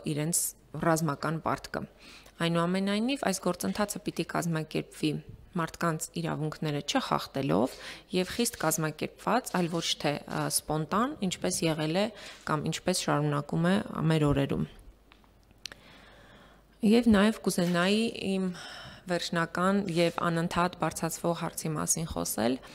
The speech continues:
Հայաստանի սահմանների մասին։ Ա, կհիշեք իմ հարց ու պատասխանը Նիկոլ Փաշինյանի հետ, ա, այսինքն չպատասխանը։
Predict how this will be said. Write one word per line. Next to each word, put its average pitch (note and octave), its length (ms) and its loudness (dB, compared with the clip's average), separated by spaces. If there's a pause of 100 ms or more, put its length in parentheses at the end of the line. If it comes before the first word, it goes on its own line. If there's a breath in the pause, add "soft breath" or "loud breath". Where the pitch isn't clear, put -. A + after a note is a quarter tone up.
(240 loud breath)
Հայաստանի E3+ 560 0
սահմանների D#3 760 -2
մասին։ F3 540 -2
Ա, - 880 -6
կհիշեք E3+ 560 -2
իմ E3+ 140 -2
հարց D#3+ 260 -4
ու - 40 -12
պատասխանը D#3+ 680 -2
Նիկոլ D3+ 340 -4
Փաշինյանի D3 600 -2
հետ, F#3 380 -2
ա, E3 280 -6 (180)
այսինքն D#3+ 560 -2
չպատասխանը։ E3+ 880 0